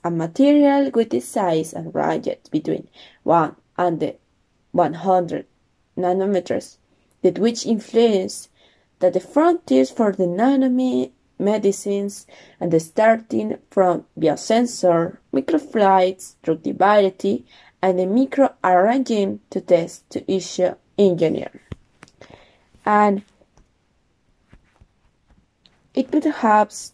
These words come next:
to way to, um, found a answer or maybe a treatments to the disease for the future.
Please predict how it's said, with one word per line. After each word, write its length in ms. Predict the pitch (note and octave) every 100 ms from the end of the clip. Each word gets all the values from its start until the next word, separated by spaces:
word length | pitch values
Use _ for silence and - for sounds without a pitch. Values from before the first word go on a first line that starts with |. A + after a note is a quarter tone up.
| _
to 180 | - F#3+
way 720 | F3 E3+ E3 F#3+ F#3 F3 - _ _ _ - _ _ _ - _ _ _ _ _ -
to, 400 | G#3+ G3 F3 - _ _ _ _
um, 600 | F3+ F3+ F3 F3 E3+ - _ _ _ _ -
found 500 | _ G#3+ G3+ F3 E3 - _ _ _ _ _ _ _ _ _
a 460 | G3 F#3 F3+ F3 F3 _ _ _ _ -
answer 640 | G3 F#3+ F#3+ - G#3 G#3+ - _ _ _ _
or 200 | - G#3+
maybe 340 | G3+ G3 G3 G#3+
a 120 | G3
treatments 760 | - A3+ A3+ A#3 B3+ B3+ - _ _ _ _
to 260 | - A3 G#3
the 140 | A3
disease 580 | A#3 A3+ A#3 A3 B3 A#3+
for 200 | C4 B3+
the 120 | C4
future. 460 | C4 B3 B3 D4